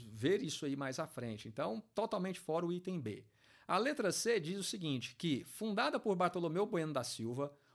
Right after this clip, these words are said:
o primeiro Anhanguera, a sede inicial da capitania goiana, recebeu desse bandeirante o nome de Goiás, homenagem aos habitantes de extensa região que margeava o rio Tietê. Bom, meus queridos, olha só.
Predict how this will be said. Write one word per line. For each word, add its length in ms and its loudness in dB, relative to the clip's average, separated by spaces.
o 100 0
primeiro 800 4
Anhanguera, 640 2
a 120 4
sede 500 2
inicial 440 4
da 140 4
capitania 440 0
goiana, 320 2
recebeu 720 2
desse 460 2
bandeirante 640 2
o 40 -2
nome 340 0
de 120 -4
Goiás, 560 2
homenagem 680 4
aos 120 2
habitantes 720 0
de 200 -4
extensa 680 0
região 560 2
que 100 -6
margeava 540 4
o 60 0
rio 180 0
Tietê. 600 0
Bom, 160 8
meus 160 2
queridos, 320 4
olha 180 4
só. 400 0